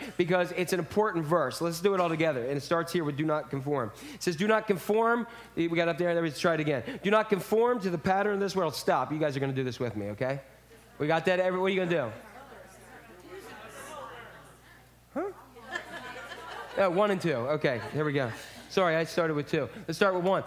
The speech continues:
"Because God is merciful to you, offer yourselves as living sacrifice, holy and pleasing to God.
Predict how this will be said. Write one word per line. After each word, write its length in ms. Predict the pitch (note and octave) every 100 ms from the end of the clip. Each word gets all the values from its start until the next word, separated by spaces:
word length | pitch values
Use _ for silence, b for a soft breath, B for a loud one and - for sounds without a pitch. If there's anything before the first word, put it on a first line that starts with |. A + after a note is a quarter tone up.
| B3+ G#3
"Because 240 | F#3 G3
God 280 | E3 A3 A3+
is 120 | E3+
merciful 460 | G#3+ A3+ - G3+ G3+
to 120 | G3+
you, 320 | F#3+ F#3 G3 B B -
offer 300 | F#3+ G#3+ A3
yourselves 680 | G#3 F#3+ - G3+ G3+ G3+ F#3+
as 240 | F3 D#3
living 300 | F3 G3+ G#3
sacrifice, 920 | F3 G3 F3+ F3+ F3 F3 F3 F#3 F3 - B -
holy 460 | F#3 G3+ G#3 G#3
and 140 | F#3 D3+
pleasing 480 | F3+ F#3+ F3+ F#3
to 100 | F3
God. 460 | E3 F#3 F3 C#3 A#2+